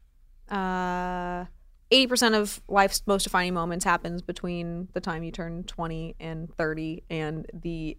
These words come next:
income potential that you have is set during those years. So, you know, you, you can, you can't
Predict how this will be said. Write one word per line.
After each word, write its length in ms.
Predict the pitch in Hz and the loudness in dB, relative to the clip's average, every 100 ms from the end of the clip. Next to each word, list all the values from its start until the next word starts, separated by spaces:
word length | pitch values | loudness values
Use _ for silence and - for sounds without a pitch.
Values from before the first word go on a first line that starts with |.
| - | -6
income 280 | 180 175 170 | -6 -4 -4
potential 360 | 175 151 165 160 | -2 -2 -4 -6
that 120 | 95 | -4
you 100 | 170 | -2
have 500 | 170 143 139 147 - - | 2 4 4 2 -2 -6
is 300 | 165 147 - | -4 -2 0
set 440 | - - 151 127 - - | 2 4 4 2 -2 -8
during 340 | - 143 143 123 | -6 -4 -4 -6
those 200 | 98 - | -6 -4
years. 320 | 101 78 - - | -4 -6 -4 0
So, 400 | - 139 143 170 - | 0 0 -4 -8 -8
you 100 | 190 175 | -8 -6
know, 100 | 160 | -6
you, 260 | 160 151 - - | -6 -6 -10 -12
you 120 | 175 - | -12 -12
can, 560 | - 185 185 175 - - - - - - - - - | -6 -2 0 -2 -6 -12 -18 -20 -20 -20 -20 -20 -12
you 100 | 196 | -2
can't 240 | 247 240 | 0 0